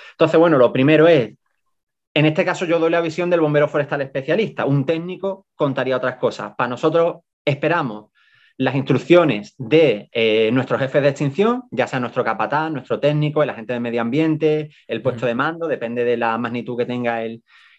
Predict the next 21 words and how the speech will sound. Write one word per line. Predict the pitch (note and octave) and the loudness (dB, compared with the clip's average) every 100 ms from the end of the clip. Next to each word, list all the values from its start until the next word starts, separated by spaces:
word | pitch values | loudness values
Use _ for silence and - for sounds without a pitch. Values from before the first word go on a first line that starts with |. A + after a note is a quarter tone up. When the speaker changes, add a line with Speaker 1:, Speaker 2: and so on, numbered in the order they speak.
| - | -4
Speaker 1:
el | - | 0
incendio. | C3+ C3 F3+ G3 G#3+ - | 0 2 0 4 2 2
Ellos | D3 D#3 | -2 -2
nos | D3+ | -2
van | D3 C#3+ | -2 -2
a | D3+ | -2
dar | D3+ | -4
unas | A#2+ | -6
instrucciones, | A#2+ B2 A2 F3 G3+ A#3 C#4+ _ _ - | -8 -8 -2 0 2 -2 -8 _ _ -6
pues | A2 | -2
te | A2+ | 0
van | A#2 | 0
a | B2 | -2
decir | B2 D#3 - - | -2 -2 -4 0
cómo | E3 D3+ B2 | 0 0 -2
debes | C#3+ C#3+ C#3+ | -2 -2 -4
tú | F3+ C3+ B2+ | -2 -2 -4
atacar | A#2+ A2+ B2+ C3 | -6 -4 -4 -4
ese | C3 D3 | -2 -2
incendio, | C3+ F3+ G3+ A3 A3+ _ _ _ | 0 0 0 -2 -4 _ _ _
¿vale? | A#2+ A#2+ D3 | -6 -4 -4